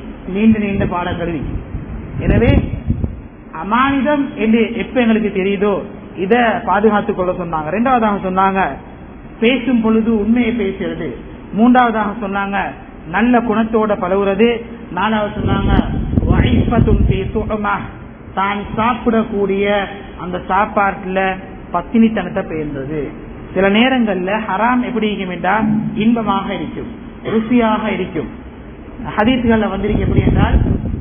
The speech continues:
சுவர்க்கம் அது கஷ்டங்கள்,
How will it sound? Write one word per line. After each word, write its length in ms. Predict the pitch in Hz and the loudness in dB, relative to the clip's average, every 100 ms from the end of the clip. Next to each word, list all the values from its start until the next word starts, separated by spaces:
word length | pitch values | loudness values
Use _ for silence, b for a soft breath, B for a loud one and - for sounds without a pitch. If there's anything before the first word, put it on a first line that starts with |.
| - | -6
சுவர்க்கம் 600 | 233 247 269 254 285 294 - - - - | -2 0 2 4 4 6 6 6 4 2
அது 240 | 185 214 226 185 226 - - - | 2 2 2 2 -6 -4 -2 -2
கஷ்டங்கள், 640 | 214 - - 247 247 254 | -4 -6 -4 -2 -2 0